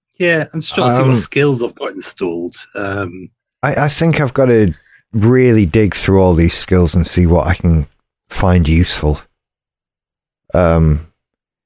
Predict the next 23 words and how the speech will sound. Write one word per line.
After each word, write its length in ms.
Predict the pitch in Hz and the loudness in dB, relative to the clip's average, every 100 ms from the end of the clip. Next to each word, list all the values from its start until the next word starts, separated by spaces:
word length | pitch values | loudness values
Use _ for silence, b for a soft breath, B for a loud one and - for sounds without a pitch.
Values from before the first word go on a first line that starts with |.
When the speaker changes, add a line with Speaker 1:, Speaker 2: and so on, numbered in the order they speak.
| _ - | _ -6
Speaker 2:
and 180 | 156 185 | 0 2
maybe, 340 | 190 233 240 | 4 4 2
do 180 | - - | 0 -2
you 60 | 233 | 2
know 80 | 247 | 2
what? 160 | 226 | 2
I 100 | 175 | 0
get 200 | 156 214 | 0 0
the 80 | 208 | 0
feeling 400 | - 160 156 120 | 0 2 2 2
that 140 | 104 98 | 2 2
I 140 | 120 | 0
would 140 | 127 120 | 2 0
actually 380 | 139 - 120 | 0 -2 0
benefit 540 | 107 117 113 110 110 - | 0 2 0 0 -2 -2
from 180 | - 98 | 0 2
getting 380 | 95 87 95 95 | 2 2 2 4
more 320 | 95 95 82 | 4 4 2
of 160 | 78 | 0
them 220 | 85 76 - _ _ | -6 -8 -8 _ _
so 200 | - 107 | -2 0
that 220 | 90 92 82 | 2 0 0
the, 240 | 95 | -2